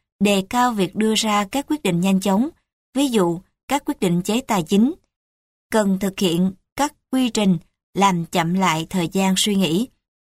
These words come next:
Là một trong các tác giả của bài báo trên tạp chí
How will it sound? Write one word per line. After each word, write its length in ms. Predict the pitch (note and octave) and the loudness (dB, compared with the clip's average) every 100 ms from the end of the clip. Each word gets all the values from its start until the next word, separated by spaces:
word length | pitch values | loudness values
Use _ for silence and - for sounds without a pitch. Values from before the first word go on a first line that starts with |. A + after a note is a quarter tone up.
| _ _ - | _ _ 0
Là 160 | G#3+ | 2
một 220 | G#3 F#3+ | 2 -2
trong 200 | - A#3+ | -2 -2
các 320 | A#3 C4+ D4+ - | 0 -2 -4 -4
tác 280 | D4+ - | -4 -4
giả 320 | G#3 E3+ F3 B3 _ _ - | -2 0 0 -4 _ _ -2
của 260 | A3 F#3 - | 0 0 0
bài 160 | G3+ F3 | 0 2
báo 280 | F3 G3 | 2 2
trên 220 | B3 G#3+ F#3+ | 0 0 0
tạp 200 | E3 - | -2 -2
chí 300 | G3 A3+ | 0 0